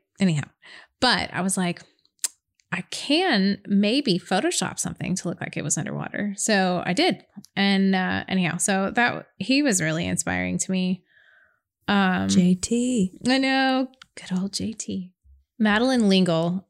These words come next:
Speaker 1: um, is incredibly inspiring to me in the way that she writes, um, so much about, like, creativity existing both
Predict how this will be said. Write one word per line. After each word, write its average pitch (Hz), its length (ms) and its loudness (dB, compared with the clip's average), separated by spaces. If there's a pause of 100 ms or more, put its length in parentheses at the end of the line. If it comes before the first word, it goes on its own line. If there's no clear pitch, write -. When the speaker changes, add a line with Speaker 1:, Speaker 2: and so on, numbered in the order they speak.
Speaker 1:
um, 160 500 0
is 170 220 -2
incredibly 170 540 -2
inspiring 156 500 -2
to - 120 -6
me 170 400 -4 (220)
in 185 220 2
the 180 80 0
way 175 260 0
that 156 200 -4
she 185 580 -2
writes, - 720 -2 (400)
um, 160 580 -6
so - 240 -2
much 175 260 0
about, 147 540 -6
like, 151 440 -10 (720)
creativity 170 640 -2
existing 170 920 -2 (580)
both 170 520 -2